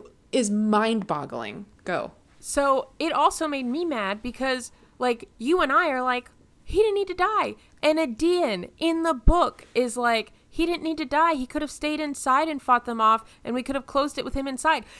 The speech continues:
Speaker 2: If your character in the book is saying, "This doesn't make sense," fix it, ma'am. Fix
Speaker 1: Yes.
Speaker 2: it. Because obviously your subconscious is saying, "This doesn't make sense. We should change this." And you know what? It's so unfair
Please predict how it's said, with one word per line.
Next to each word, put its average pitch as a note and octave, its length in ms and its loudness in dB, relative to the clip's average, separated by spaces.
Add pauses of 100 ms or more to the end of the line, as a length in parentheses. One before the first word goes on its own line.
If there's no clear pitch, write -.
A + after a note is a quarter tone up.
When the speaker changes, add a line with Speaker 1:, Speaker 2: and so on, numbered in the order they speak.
(200)
Speaker 2:
If C#4+ 160 0
your G#4 140 4
character F4+ 520 -2
in E4 240 0
the E4+ 100 2
book B3+ 340 2
is B3 140 -2
saying, C#4 420 -2
"This C4 200 -2
doesn't C#4+ 300 2
make B3+ 200 -2
sense," A#3+ 420 -2 (320)
fix - 460 4
it, A3+ 360 4
ma'am. B3 520 2 (120)
Fix F4 460 -2
Speaker 1:
Yes. F#3 320 4
Speaker 2:
it. - 80 6
Because C#4 300 4
obviously C#4 540 8
your A#3 220 4
subconscious B3+ 720 2
is A3 120 -8
saying, G#3+ 320 -2 (240)
"This F4 200 -6
doesn't A4 240 -2
make A4 160 -2
sense. G4+ 280 -6
We C#4 80 -6
should E4 160 -10
change E4 300 -10
this." - 360 -10
And D#4+ 160 0
you E4 80 -2
know F4+ 180 0
what? F4+ 380 0
It's D#4 240 -6
so F4 440 -2
unfair D4+ 920 -4